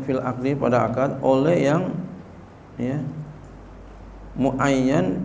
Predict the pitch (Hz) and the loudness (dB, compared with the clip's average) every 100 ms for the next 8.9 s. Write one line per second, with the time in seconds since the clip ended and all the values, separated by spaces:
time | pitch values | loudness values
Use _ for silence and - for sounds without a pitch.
0 | - 139 131 135 127 117 113 - - - | 0 2 2 4 4 2 -2 -6 -10 -14
1 | - - - - - - - - - 127 | -14 -14 -16 -18 -20 -20 -20 -20 -8 0
2 | 135 135 135 127 123 143 170 147 131 127 | 2 4 2 2 0 0 2 4 2 2
3 | 123 131 117 120 165 143 120 135 - 120 | 0 2 2 2 2 2 2 2 2 0
4 | 120 117 107 98 - - - - - - | 2 2 2 -2 -6 -10 -14 -14 -16 -16
5 | - - - - - - - 98 95 92 | -16 -16 -16 -16 -16 -16 -10 -8 -6 -8
6 | - - - - - - - - - - | -12 -14 -16 -18 -18 -20 -18 -18 -18 -18
7 | - - - - - - 104 113 113 117 | -18 -18 -18 -18 -14 -4 -2 0 0 2
8 | 127 117 104 - 101 101 135 123 - | 2 0 0 -4 -8 -4 -2 -2 -4